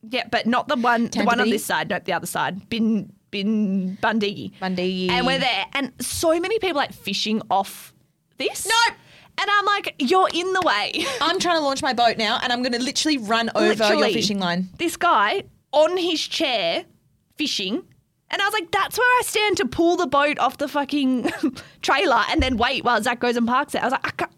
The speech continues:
Speaker 1: I can't even get my boat off."
Speaker 2: Yeah.
Speaker 1: So I'm there. Then there's all these kids snorkeling at the boat ramp. And I had to literally stop Zach. I was like, "You're gonna run over these kids.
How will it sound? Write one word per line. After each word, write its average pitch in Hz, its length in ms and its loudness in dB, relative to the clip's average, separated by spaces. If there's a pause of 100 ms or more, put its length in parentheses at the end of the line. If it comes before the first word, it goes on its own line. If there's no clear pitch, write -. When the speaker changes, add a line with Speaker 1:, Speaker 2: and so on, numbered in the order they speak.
Speaker 1:
I 381 60 -2
can't 415 280 0
even 403 280 0 (240)
get - 140 -2
my 302 80 2
boat 277 240 0
off." - 180 -4
Speaker 2:
Yeah. 214 320 -2 (120)
Speaker 1:
So 294 160 0
I'm 370 180 2
there. 175 240 -2 (380)
Then 453 160 0
there's 466 200 0
all 320 280 2
these 277 240 0
kids 220 480 -2 (420)
snorkeling 285 880 2 (840)
at 311 140 -4 (100)
the 392 100 2
boat 339 300 4
ramp. 185 360 0 (200)
And 349 140 0
I 392 180 4
had 571 160 0
to 453 120 2
literally 294 440 -2
stop 262 400 -2
Zach. 233 280 -2
I - 40 0
was 262 60 -2
like, 247 200 -4 (120)
"You're 254 200 0
gonna 247 280 2
run 311 160 2
over 262 200 0
these 220 220 -4
kids. 214 260 -2